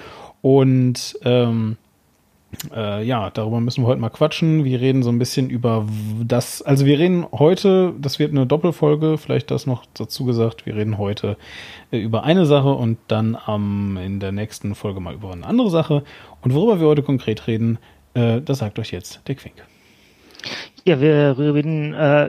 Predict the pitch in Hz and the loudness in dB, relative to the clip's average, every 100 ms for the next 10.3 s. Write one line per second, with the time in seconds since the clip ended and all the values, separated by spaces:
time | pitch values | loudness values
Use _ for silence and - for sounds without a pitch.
0 | - 175 180 - - 139 127 202 233 220 | 0 2 2 0 -6 -14 0 2 4 2
1 | 175 180 - 139 151 165 160 - - 139 | 0 -2 -2 0 0 -2 -6 -8 -8 -8
2 | - 131 123 135 160 180 131 113 135 202 | -8 -8 -2 -2 0 0 -2 2 2 4
3 | 160 113 113 _ _ _ - - 117 - | 4 2 -2 _ _ _ -18 -4 -4 -2
4 | - 127 127 180 220 190 135 147 139 120 | -2 -4 -2 -2 -2 -2 -2 0 -2 -6
5 | - _ _ _ _ - 160 143 143 151 | -14 _ _ _ _ 0 2 2 2 2
6 | 143 170 226 202 127 131 127 139 175 165 | 2 4 4 4 -2 -2 -6 -6 -2 0
7 | 143 156 - 147 147 214 - 190 180 - | 2 0 0 -2 2 0 0 0 0 -2
8 | 160 151 123 135 170 196 190 190 - 185 | -2 0 2 0 2 2 2 -2 -2 -2
9 | 180 175 185 185 180 180 185 180 180 190 | -2 -6 -6 -4 -2 -2 -2 -4 -4 -4
10 | 226 - | -6 -8